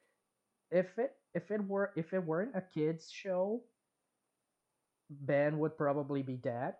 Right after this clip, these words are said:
<laughs> So, uh, but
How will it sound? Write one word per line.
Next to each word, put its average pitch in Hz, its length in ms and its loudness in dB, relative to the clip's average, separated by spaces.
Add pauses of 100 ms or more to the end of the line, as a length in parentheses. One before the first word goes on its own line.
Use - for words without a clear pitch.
(180)
<laughs> - 80 -8 (1080)
So, 127 800 0 (840)
uh, 131 180 -2 (100)
but 131 340 -2